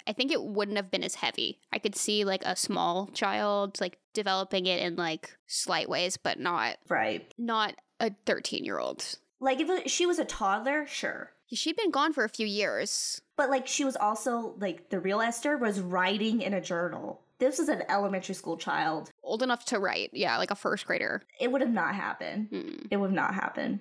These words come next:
Speaker 2: But anyway, so, like, in this movie, technically, if she is Esther, but she, she takes that persona,
Speaker 1: Mm.
Speaker 2: she is, Am-, like, she's gonna be identified as American. She has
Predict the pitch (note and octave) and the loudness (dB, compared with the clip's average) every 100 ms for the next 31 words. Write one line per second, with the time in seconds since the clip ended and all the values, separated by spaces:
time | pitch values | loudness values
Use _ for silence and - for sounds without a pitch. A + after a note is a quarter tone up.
0 | - G3 F3 E3 E3+ - - - C4+ A#3+ | 0 0 2 2 0 -4 -8 -2 0 0
1 | - C4 D#4 D#4+ D#4 D4+ C4 A3 - - | 0 2 4 2 0 0 2 -2 -4 0
2 | F4 A#4 C#4 A3 F3+ F#3 - A#3 C4 D#4 | 0 2 0 2 0 -2 0 0 2 0
3 | E4+ - E3+ F3+ - F3 - F#3+ F3+ - | 0 0 0 0 0 0 2 2 0 -4
4 | - - F3+ - - - F3 E3+ - - | -10 -8 -4 -4 -2 2 2 2 -2 -18
5 | _ - A3+ A3+ B3 F#3 F3+ - - A3 | _ -6 -2 0 2 2 0 -4 -8 -8
6 | G#3 - G#3+ - A#3+ A#3+ G#3+ A3+ A3 F#3+ | -6 -8 -2 0 2 2 2 2 2 0
7 | - - F3 E3+ - G3+ F#3 G3+ G3 F#3 | -2 -2 0 0 2 0 2 2 4 2
8 | F#3+ F#3 F3 E3+ F3 E3+ F3+ F3+ F#3+ A3+ | 2 2 2 2 0 0 0 2 2 2
9 | A3 - - - F3+ E3+ E3 | -2 -4 -2 0 2 2 -2